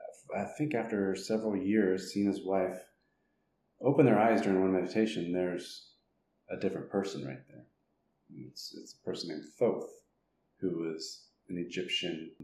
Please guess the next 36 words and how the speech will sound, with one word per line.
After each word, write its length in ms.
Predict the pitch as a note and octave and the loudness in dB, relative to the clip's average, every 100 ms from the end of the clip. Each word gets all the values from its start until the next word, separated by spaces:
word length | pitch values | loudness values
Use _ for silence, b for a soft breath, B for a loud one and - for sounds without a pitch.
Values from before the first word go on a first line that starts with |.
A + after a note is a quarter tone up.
| - | -12
and 160 | E2+ D2 | -10 -10
Atlantis, 840 | G#1 C#2 F2 F2 - F2 - - - _ _ - | -10 -8 -8 -8 -8 -8 -8 -14 -20 _ _ 0
very 160 | G2+ F#2+ | 2 4
famous 400 | F#2 F2+ E2 - | 2 0 -2 -4
person, 300 | E2 - F2+ | -12 -4 0
mystic. 300 | F#2 - C2 - b b b b b b _ - | 0 -2 -10 -12 b b b b b b _ -2
And 420 | F#2+ F#2 F#2 F2+ | 0 2 0 -2
he, 760 | - - G2+ F#2+ F#2 F#2+ F#2+ - | -6 -4 -2 0 -2 -4 -6 -6
um, 300 | F#2+ F#2 F2+ | -2 -2 -2
told 280 | - B2 B2 | 2 4 4
him 540 | A#2+ G2 F#2+ G2 F#2+ - _ _ - | 4 4 4 2 0 -12 _ _ -2
the 120 | F#2+ | 0
history 400 | G2+ - G2+ F#2 | 0 -2 2 2
of 100 | F2+ - | 2 -4
mankind, 680 | F#2 F2+ F2 - A#2+ F2 E2 - - | -2 -2 -2 0 0 0 -4 -12 -18
of 120 | - | -4
humankind, 640 | F#2+ E2+ - G2+ F#2 F2+ | -2 -2 -2 0 0 -2
and, 180 | E2 D#2+ _ _ _ _ - | -6 -12 _ _ _ _ 0
and 140 | G#2 | 8
all 160 | G#2 G2 | 8 8
a 100 | G2 | 8
million 240 | G2+ F#2+ | 8 6
other 180 | F#2+ G2 F#2+ | 6 4 2
things, 260 | F2 F2+ | -2 -2
like, 140 | E2+ E2+ - - | -4 -6 -12 -6
"We 80 | F#2 | -2
need 200 | F#2 F2+ | -2 -2
to 60 | |
teach 140 | G2 - | -6 -4
everybody 280 | F2 F2 F2+ | -4 -2 -4
the 80 | |
Merkaba 600 | E2+ E2 F#2 E2 E2+ F2+ - | -4 -6 -2 -2 0 -4 -8
so 60 | - | -20
we 60 | - | -12
can 100 | E2+ | -6
get 160 | F2+ | -4